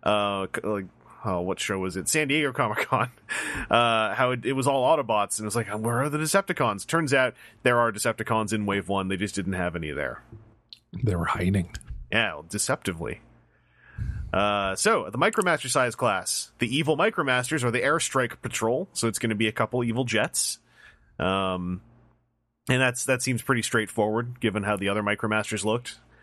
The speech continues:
Speaker 1: Uh, at the Battlemaster size, like the little ones who turn into weapons, uh, they're gonna have Blowpipe, who was Trigger Happy's Target Master, so he's probably gonna be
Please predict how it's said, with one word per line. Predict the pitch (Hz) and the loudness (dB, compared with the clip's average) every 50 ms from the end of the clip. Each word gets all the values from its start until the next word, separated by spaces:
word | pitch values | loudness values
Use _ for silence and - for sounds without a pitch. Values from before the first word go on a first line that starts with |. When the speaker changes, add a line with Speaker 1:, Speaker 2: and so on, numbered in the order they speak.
| - - - - - - - - - - | -20 -20 -20 -20 -20 -20 -20 -20 -8 -2
Speaker 1:
Uh, | - 92 101 104 104 104 92 104 | 0 2 2 2 2 0 0 -2
at | 113 | -2
the | - 113 | -4 -4
Battlemaster | 92 87 - 120 120 143 147 151 147 156 156 - - 165 | 0 2 4 4 4 2 2 2 0 0 0 -2 -4 -2
size, | - - 156 180 214 226 226 214 - - - - - - _ | 0 0 2 2 0 0 -2 -4 -4 -4 -6 -6 -8 -6 _
like | 107 104 98 | -4 -4 -2
the | - 107 | -2 -2
little | 104 104 107 107 104 101 | 0 0 0 0 -2 0
ones | 107 113 110 104 | 0 0 0 -2
who | 104 | -4
turn | - - 120 110 | -2 -2 0 0
into | 101 107 | 0 0
weapons, | 98 107 127 - 208 196 208 202 - - - - - - | 0 2 2 2 0 -2 -2 -4 -4 -4 -6 -6 -4 -2
uh, | 101 101 101 101 98 98 95 95 95 95 95 | -2 0 0 0 0 -2 -2 -2 -2 -4 -2
they're | 92 101 104 | -2 -2 -2
gonna | 110 107 104 | -2 0 0
have | 107 101 92 | -2 -2 -4
Blowpipe, | 90 90 117 123 135 147 - 160 175 202 233 - - - - _ _ | -4 -2 0 0 0 0 0 0 0 0 -2 -6 -12 -20 -20 _ _
who | - 113 113 110 113 113 110 | -2 0 0 2 2 0 0
was | 107 104 110 127 131 131 127 - - | 0 2 2 2 2 0 -2 -4 -6
Trigger | - - 135 131 123 135 117 | -4 -2 -2 0 2 2 2
Happy's | 120 131 131 - 117 107 - | 2 2 0 0 -4 -4 0
Target | - 120 135 147 160 - | 2 2 2 2 0 0
Master, | 175 175 180 180 - 220 220 214 - - - - - - - | 2 2 0 0 0 0 -2 -2 -4 -10 -18 -18 -16 -14 -10
so | - - 104 90 | -4 -2 0 0
he's | 95 92 - | 0 -2 -2
probably | - 101 95 95 98 101 | 0 0 0 2 0 0
gonna | 92 101 104 101 101 | 0 0 0 0 -2
be | 95 107 - 107 104 104 104 107 107 107 92 | -4 -4 -2 -2 0 0 0 0 -2 -2 -6